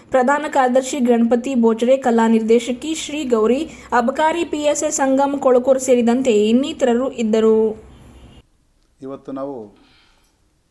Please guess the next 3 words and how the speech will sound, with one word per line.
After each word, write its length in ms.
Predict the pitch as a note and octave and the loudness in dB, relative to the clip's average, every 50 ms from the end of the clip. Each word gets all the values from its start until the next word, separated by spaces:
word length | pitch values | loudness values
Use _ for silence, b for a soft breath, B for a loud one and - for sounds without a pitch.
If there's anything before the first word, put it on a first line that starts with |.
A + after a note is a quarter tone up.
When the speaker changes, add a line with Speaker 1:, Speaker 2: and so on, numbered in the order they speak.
| _ _ _ _ _ _ _ _ | _ _ _ _ _ _ _ _
Speaker 2:
ಜಗನ್ಮಾತೆ 580 | A#2+ A2 C3 D#3 D#3+ E3+ E3 D#3+ D#3 D3 D#3 D3+ | -18 -12 -8 -6 -6 -6 -4 -4 -6 -6 -4 -6
ಅಕ್ಕಮಹಾದೇವಿ 540 | C#3 C#3 - D3 D3 C#3+ C#3 C3+ C3+ C3 B2+ | -8 -8 -8 -10 -10 -8 -8 -10 -10 -12 -12
ಚಲನಚಿತ್ರದ 1000 | - C3 A#2+ C3 C3 C3+ B2 - - - _ A#2+ B2+ A#2 B2+ C3+ C#3 - - | -14 -14 -12 -12 -14 -14 -16 -18 -20 -20 _ -16 -14 -12 -12 -12 -14 -16 -20